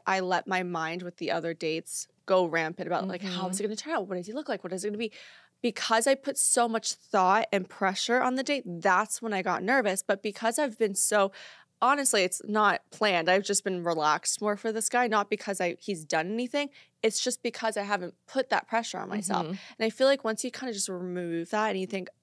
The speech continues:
Speaker 1: "I'm just getting drinks with this person," or, "I'm just having dinner with this person,"
Speaker 2: Yeah.
Speaker 1: it doesn't really matter.
Speaker 2: It's just a boy.
Speaker 1: And a good conversation starter. Mm.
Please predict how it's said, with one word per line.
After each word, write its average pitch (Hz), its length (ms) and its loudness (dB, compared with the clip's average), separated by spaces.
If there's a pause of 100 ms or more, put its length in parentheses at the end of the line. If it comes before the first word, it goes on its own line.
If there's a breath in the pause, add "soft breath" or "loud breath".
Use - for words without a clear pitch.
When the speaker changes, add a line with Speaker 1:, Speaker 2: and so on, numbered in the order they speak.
(280)
Speaker 1:
"I'm 196 160 -2
just 180 140 -8
getting 190 160 -6
drinks 196 280 -10
with 202 80 -12
this 208 120 -6
person," 202 340 -10
or, 196 80 -6
"I'm 185 120 -6
just 202 180 -8
having 196 180 -8
dinner 208 180 -10
with - 100 -16
this - 140 -8
person," - 360 -10
Speaker 2:
Yeah. 180 160 -10
Speaker 1:
it 202 100 -8
doesn't 208 220 -8
really 196 160 -10
matter. 180 340 -12 (100)
Speaker 2:
It's - 240 -10
just - 320 -8
a 175 40 -8
boy. 160 320 -8
Speaker 1:
And 220 140 0
a 214 60 0
good 214 220 -2
conversation 202 600 -4
starter. 226 500 -2 (2250)
Mm. 196 420 -12